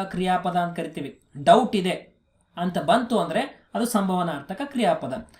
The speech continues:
ಅಂದ್ರೆ ಧಾತುಗಳು ಮೇಲೆ ಅಖ್ಯಾತ ಪ್ರತ್ಯಯಗಳು ಸೇರಿದಾಗ ಸಂಭವನಾರ್ಥಕ ಕ್ರಿಯಾಪದಗಳು ಉಂಟಾಗ್ತವೆ. ಬಂದಾನು, ಆ, ಬಂದು ಅದಕ್ಕೆ ಆನು, ಬಂದಾನು ಅಂತಿದೆ, ಹೌದಾ? ಆನು ಎನ್ನುವಂಥದ್ದು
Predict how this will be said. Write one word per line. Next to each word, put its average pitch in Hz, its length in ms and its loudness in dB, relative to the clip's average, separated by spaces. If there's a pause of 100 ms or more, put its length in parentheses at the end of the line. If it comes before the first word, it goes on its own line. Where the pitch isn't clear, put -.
(220)
ಅಂದ್ರೆ 170 260 -2
ಧಾತುಗಳು 202 720 -2
ಮೇಲೆ 170 360 -2
ಅಖ್ಯಾತ 233 680 -2
ಪ್ರತ್ಯಯಗಳು 208 460 -4
ಸೇರಿದಾಗ 190 380 -6 (120)
ಸಂಭವನಾರ್ಥಕ 185 580 -4
ಕ್ರಿಯಾಪದಗಳು 175 460 -4
ಉಂಟಾಗ್ತವೆ. 160 680 -10 (120)
ಬಂದಾನು, 208 840 2 (340)
ಆ, 180 100 -4
ಬಂದು 202 500 0
ಅದಕ್ಕೆ 175 480 -8
ಆನು, 196 580 -2 (440)
ಬಂದಾನು 202 640 4
ಅಂತಿದೆ, 180 300 -4 (460)
ಹೌದಾ? 170 400 0 (260)
ಆನು 220 340 4
ಎನ್ನುವಂಥದ್ದು 214 580 -2